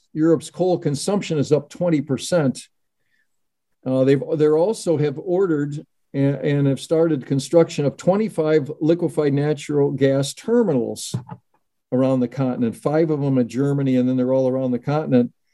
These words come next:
to be able to import more natural gas. Since they're not getting it from Russia, from the pipelines anymore, they're importing it. And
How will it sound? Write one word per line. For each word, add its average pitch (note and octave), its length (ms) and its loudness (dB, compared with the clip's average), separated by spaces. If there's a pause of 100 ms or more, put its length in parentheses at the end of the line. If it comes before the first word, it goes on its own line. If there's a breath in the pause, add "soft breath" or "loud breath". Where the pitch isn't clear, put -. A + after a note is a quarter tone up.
(260)
to D#3+ 100 -4
be D#3+ 80 2
able E3 180 2
to F#3 60 -4
import F#3+ 460 0
more D3+ 180 -2
natural C#3+ 380 -2
gas. D3+ 280 2
Since D#3 200 -2
they're E3+ 100 0
not F#3 200 -2
getting F3 220 0
it D3 120 -2
from C3+ 160 -2
Russia, D3 540 0
from C#3 160 -2
the B2 80 2
pipelines B2+ 600 -2
anymore, A#2+ 360 0
they're A#2+ 180 -2
importing C#3 540 0
it. A#2 180 -6 (960)
And E3 480 0